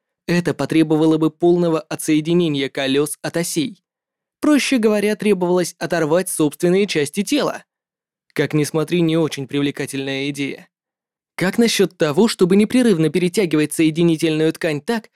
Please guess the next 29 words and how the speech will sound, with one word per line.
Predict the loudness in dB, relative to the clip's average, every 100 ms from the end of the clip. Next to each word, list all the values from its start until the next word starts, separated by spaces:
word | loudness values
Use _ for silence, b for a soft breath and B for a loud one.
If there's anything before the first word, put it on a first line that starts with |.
| _
чтобы | -10 0 2 4
она | 4 2
раскручивалась, | 0 0 2 2 2 -10 -12 -14 -18 _
не | 0 2
позволяя | 0 0 0 2 2 0
ей | 0 0
разрываться? | 0 2 0 -2 -8 -12 -14 _ _ _ _ _ _ -4
Казалось, | -2 2 2 2 0 -6 -6
это | -2 0
может | 0 2 2 0 -2
сработать, | -2 -2 0 0 -2 -20 _ _ _ -4
поэтому | 0 2 4 4
он | 4 2
решил | 2 0 0
попробовать. | 0 0 -2 -2 -12 -16 _ _ _ _ _ -4
И | -2
снова | 0 2 4 4 0
новые | 0 0 0 -2
конечности | -4 -2 -2 -2 -4 -2 -2
пришли | -2 0 -2
в |
движение, | 0 0 0 -2 -4 -14 _ _ _ 0
но | 2 4
на | 2
сей | 0 2 2 2
раз | -2
проявляя | -2 2 4 4 2 0
особую | -4 -6 -2 0 2 0 -2
осторожность, | -8 -2 0 0 -4 -16 -20 -20